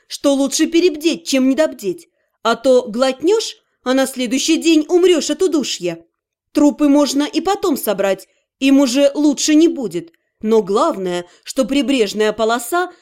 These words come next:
даже после всех катаклизмов осталась чистой. Поэтому мы там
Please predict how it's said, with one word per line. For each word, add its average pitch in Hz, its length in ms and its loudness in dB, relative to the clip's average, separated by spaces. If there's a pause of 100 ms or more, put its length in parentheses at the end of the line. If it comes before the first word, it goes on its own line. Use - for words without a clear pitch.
(100)
даже 277 320 2
после 320 500 -2
всех 262 360 -2
катаклизмов 294 760 -2 (220)
осталась 302 580 -2
чистой. 165 600 -6 (400)
Поэтому 220 500 0
мы 233 200 0
там 330 380 -4